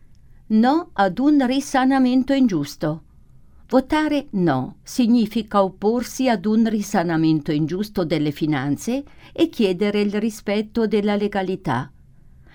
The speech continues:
In questo ambito l'articolo trentaquattro ter della Costituzione cantonale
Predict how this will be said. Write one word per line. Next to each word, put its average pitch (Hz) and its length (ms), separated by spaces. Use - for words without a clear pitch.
In 175 180
questo 175 300
ambito 165 640
l'articolo 156 880
trentaquattro 165 1120
ter 160 460
della 156 420
Costituzione 202 920
cantonale 156 800